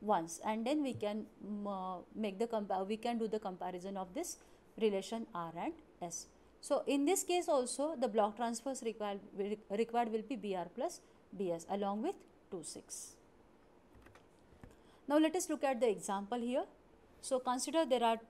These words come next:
two relations, one is student and the other one is text. The number of blocks in students are five thousand, sorry, number of records are five thousand and number of, uh, blocks are f-, hundred, whereas in text relation the number of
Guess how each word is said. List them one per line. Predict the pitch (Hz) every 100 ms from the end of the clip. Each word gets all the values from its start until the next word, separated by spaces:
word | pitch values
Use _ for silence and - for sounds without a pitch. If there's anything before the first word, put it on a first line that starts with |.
| - - -
two | 294 302
relations, | 269 208 208 247 285 349 -
one | 226 214
is | 220 214
student | - 226 233 262 -
and | 202 190
the |
other | 175 175
one | 175 202
is | 339 - - -
text. | - - - - - -
The | 254
number | 262 247
of | 302 311 240
blocks | 247 247 254
in | 247
students | - 226 214 240 -
are | 233 320 - -
five | 180 -
thousand, | 185 190 254 349 - - - -
sorry, | - 226 202
number | 220 226
of | 269 -
records | 208 202 262 294 -
are | 294 -
five | 202 208
thousand | 202 202 277 254
and | 202
number | 190 190
of, | 190 - - -
uh, | 185 185 185 180 180
blocks | 214 185 -
are | 294 349 - - - - -
f-, | -
hundred, | 202 214 180 165 -
whereas | 214 233 285 -
in | 240 240
text | 254 294 -
relation | 247 247 247 285
the | 254
number | 202 202
of | 214